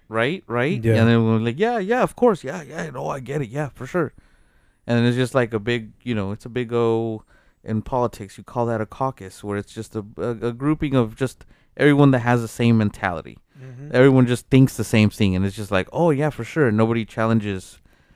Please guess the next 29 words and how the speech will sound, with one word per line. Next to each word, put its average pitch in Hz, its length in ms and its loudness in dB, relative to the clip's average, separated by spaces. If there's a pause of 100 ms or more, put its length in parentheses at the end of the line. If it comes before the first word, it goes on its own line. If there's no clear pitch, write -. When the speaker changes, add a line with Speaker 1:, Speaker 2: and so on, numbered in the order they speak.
(220)
Speaker 1:
anything, 107 460 4
you 101 120 0
know? 101 240 0
Speaker 2:
For - 180 -20
sure. 110 220 -12
Speaker 1:
And 110 260 2
before, 156 420 6
he 127 120 0
did 117 220 2
used 113 220 0
to 110 60 -2
have, 101 240 -4
like, 90 220 -10
different 107 320 -6
people. 120 300 -8
I, 101 140 -4
I 78 100 -6
remember 117 300 0
he 110 100 -6
had 107 100 -2
a 95 60 -14
transgender 110 760 -2
woman 90 280 -8
on 90 140 -8
there 90 120 -10
once. 90 360 -10 (420)
He 110 160 -10
had, 104 320 -2
uh, 92 300 -2